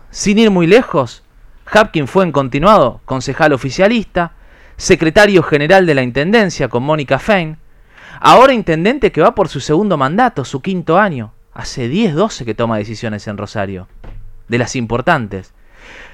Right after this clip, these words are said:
Recordemos que en la campaña dos mil veintitrés soportamos un centro intransitable porque nos decían que era el plan de obras más grande de la historia.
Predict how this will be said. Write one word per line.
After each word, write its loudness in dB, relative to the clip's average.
Recordemos 4
que 0
en 4
la 6
campaña 2
dos 2
mil 0
veintitrés -4
soportamos 2
un 0
centro 2
intransitable 2
porque -2
nos -2
decían -2
que 0
era 2
el 0
plan 0
de 2
obras 4
más -4
grande 0
de -2
la -2
historia. -2